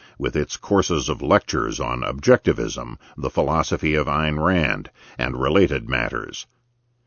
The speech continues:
These were the years of Rand's nonfiction bestsellers, The Virtue of Selfishness and Capitalism, the Unknown Ideal, the years of her regular appearances on network television,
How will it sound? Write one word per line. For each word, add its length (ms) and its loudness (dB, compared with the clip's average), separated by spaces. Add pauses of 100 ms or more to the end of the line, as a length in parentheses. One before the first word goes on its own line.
(340)
These 240 6
were 160 4
the 100 4
years 400 4
of 160 -2
Rand's 460 0
nonfiction 920 0
bestsellers, 840 0 (240)
The 120 -4
Virtue 440 2
of 120 -4
Selfishness 880 2
and 220 -10
Capitalism, 800 0
the 160 -4
Unknown 480 0
Ideal, 720 0 (560)
the 120 -2
years 360 2
of 120 -2
her 160 0
regular 540 2
appearances 800 0
on 220 -4
network 420 0
television, 720 2